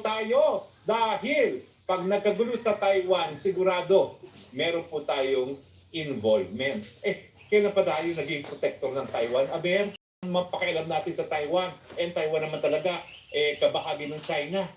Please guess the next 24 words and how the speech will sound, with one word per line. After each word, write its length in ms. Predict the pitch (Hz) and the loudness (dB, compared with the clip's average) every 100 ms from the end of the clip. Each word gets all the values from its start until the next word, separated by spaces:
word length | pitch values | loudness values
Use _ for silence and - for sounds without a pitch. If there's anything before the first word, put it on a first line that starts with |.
| _ _ _ | _ _ _
Sa 160 | - 143 | -4 -2
mulat-mula, 680 | 156 175 - 214 220 - 156 | 0 0 0 0 0 -2 -4
mula 160 | 131 - | -4 -4
panahon 400 | - 113 170 170 | -6 -4 -4 -2
pa 140 | 160 | -2
ng 180 | 156 151 | -2 -4
tatay 460 | 139 147 147 156 | -4 0 0 0
ni 400 | 160 156 151 156 135 | -6 -6 -6 -6 -4
Marcos 400 | 131 139 165 147 | -4 -2 -4 -2
Junior, 340 | 165 226 165 139 | 0 2 0 0
si 80 | |
Marcos 400 | 156 147 - 233 | -4 -4 -2 -4
Senior, 480 | - 214 190 165 170 - - - | -4 -2 0 0 -2 -6 -20 -6
eh, 160 | 190 | -2
kinilala 480 | 226 214 214 202 196 | 0 2 2 2 0
natin 480 | 190 185 185 160 160 | 0 -2 2 0 2
ng 160 | 165 180 160 | -2 -4 -2
One 240 | 160 180 | -2 -2
China 320 | - 175 180 180 | -4 -4 -2 -2
policy. 400 | 185 185 185 214 | 0 0 -2 -4
Iisa 400 | 170 175 185 196 | -4 -6 -4 0
lang 240 | 190 185 | 0 -2
ang 40 | 180 | -4
China. 400 | 185 190 214 | -4 -2 -2